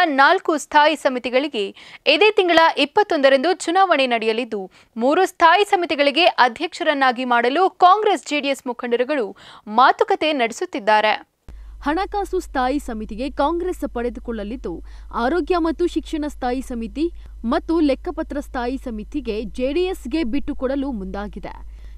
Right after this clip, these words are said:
Speaker 2: ನಗರ ಯೋಜನಾ ಸ್ಥಾಯಿ ಸಮಿತಿಗೆ ಬಿಜೆಪಿಗೆ ನೀಡಲು ಚಿಂತನೆ ನಡೆಸಿದ್ದು, ಗ್ರಾಮಾಂತರ ಕ್ಷೇತ್ರದ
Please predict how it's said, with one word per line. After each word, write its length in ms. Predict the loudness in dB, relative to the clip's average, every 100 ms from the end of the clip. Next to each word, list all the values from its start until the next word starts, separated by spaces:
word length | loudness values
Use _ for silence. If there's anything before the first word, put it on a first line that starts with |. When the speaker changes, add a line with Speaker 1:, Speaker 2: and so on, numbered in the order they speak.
| -4
Speaker 2:
ನಗರ 280 | -2 0 2
ಯೋಜನಾ 520 | 4 2 0 -2 -4 -4
ಸ್ಥಾಯಿ 380 | -4 -2 -2
ಸಮಿತಿಗೆ 540 | -4 -6 -8 -10 -6 -4
ಬಿಜೆಪಿಗೆ 600 | -2 -2 -2 -4 -4 -4
ನೀಡಲು 380 | -6 -6 -6 -6
ಚಿಂತನೆ 420 | -6 -8 -6 -8
ನಡೆಸಿದ್ದು, 640 | -8 -10 -10 -8 -8 -8 -14 -18 -12 0
ಗ್ರಾಮಾಂತರ 600 | 4 4 4 -2 -2 -4
ಕ್ಷೇತ್ರದ 440 | -2 -6 -6 -6